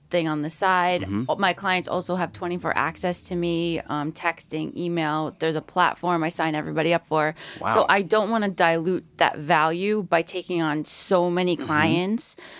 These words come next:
Speaker 1: Um, the value part's the most important.
Speaker 2: Yeah.
Speaker 1: Like, I've worked in corporate healthcare. I know what it's like. I know people slip through the cracks. And when I opened my practice, I vowed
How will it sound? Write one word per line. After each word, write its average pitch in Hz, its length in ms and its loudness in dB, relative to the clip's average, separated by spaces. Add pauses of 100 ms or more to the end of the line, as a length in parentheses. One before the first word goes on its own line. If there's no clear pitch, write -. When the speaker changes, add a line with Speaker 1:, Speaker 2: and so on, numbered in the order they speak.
(160)
Speaker 1:
Um, 156 540 4 (140)
the 190 80 2
value 190 360 4
part's 175 280 0
the - 60 -6
most 160 200 0
important. 139 540 -2
Speaker 2:
Yeah. - 140 -2
Speaker 1:
Like, 180 160 0
I've 180 260 4
worked 170 340 0
in 165 160 0
corporate 160 360 -2
healthcare. 160 420 -2
I 104 80 2
know 156 220 0
what 135 160 0
it's - 120 -8
like. 147 240 0
I 165 100 2
know 165 200 2
people 147 320 -4
slip - 240 -4
through 135 120 0
the 147 80 0
cracks. 143 520 -2
And 151 400 2 (380)
when 180 160 4
I 165 100 4
opened 185 320 2
my 156 140 2
practice, 160 640 0
I 165 440 2
vowed 156 520 2